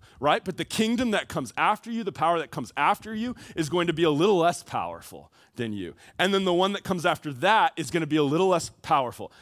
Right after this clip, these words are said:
And after that, a little less powerful. And finally, when we get to the feet, we're gonna have divided kingdoms," right?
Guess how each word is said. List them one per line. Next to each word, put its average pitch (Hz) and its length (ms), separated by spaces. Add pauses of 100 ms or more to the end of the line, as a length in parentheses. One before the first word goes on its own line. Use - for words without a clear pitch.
(140)
And 165 120
after 165 280
that, 185 360
a 156 60
little 160 240
less 151 160
powerful. 147 400
And 135 160
finally, 208 300
when 190 80
we 180 60
get 175 100
to 156 60
the 156 60
feet, 214 240
we're 170 120
gonna 151 100
have 151 140
divided 131 420
kingdoms," 107 480
right? 143 220